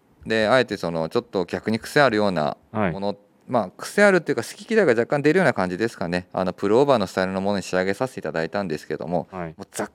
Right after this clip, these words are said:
Speaker 1: くり羽織るような感じで、合わせてもらいたいなと思ってて。
Speaker 2: いや、でもこれあれですもんね。今回のシリーズって、
Speaker 1: うん。
Speaker 2: この、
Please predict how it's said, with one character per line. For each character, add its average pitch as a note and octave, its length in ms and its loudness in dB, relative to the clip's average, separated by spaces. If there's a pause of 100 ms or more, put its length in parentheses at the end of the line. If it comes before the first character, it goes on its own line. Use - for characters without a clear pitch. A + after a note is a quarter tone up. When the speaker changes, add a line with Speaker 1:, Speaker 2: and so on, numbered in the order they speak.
(100)
Speaker 1:
く - 120 -8
り F3 60 2
羽 B2+ 160 0
織 A#2+ 60 4
る B2+ 60 2
よ - 20 2
う - 20 0
な F2+ 80 -2
感 D#2+ 160 -6
じ D2 60 -10
で、 D2 160 -4 (1700)
合 F#2+ 140 0
わ F#2 100 -2
せ - 80 -10
て G#2 80 -2
も F2 100 -2
ら E2 80 0
い E2 60 -4
た G#2 100 0
い E2+ 60 -2
な D#2 140 -4
と - 120 -12
思 D2 140 -8
っ - 20 -10
て C#2 160 -14
て。 C2 200 -14 (460)
Speaker 2:
い G#2 40 -20
や、 F#2+ 260 -14
で G#2 60 -18
も F#2 180 -12 (120)
こ F#2+ 60 -18
れ G2 100 -10
あ F#2+ 140 -8
れ G2 100 -8
で G#2 60 -10
す - 140 -20
も D#2+ 100 -20
ん D#2 120 -20
ね。 - 240 -12 (720)
今 G3 180 -10
回 F#2+ 300 -4
の F2 120 -10
シ - 120 -20
リ F2+ 160 -4
ー - 20 -2
ズ E2+ 120 -6
っ D#2+ 40 -8
て、 F2 460 -2
Speaker 1:
う A2+ 60 -10
ん。 F2+ 100 -4 (580)
Speaker 2:
こ G2+ 80 -10
の、 F2+ 680 0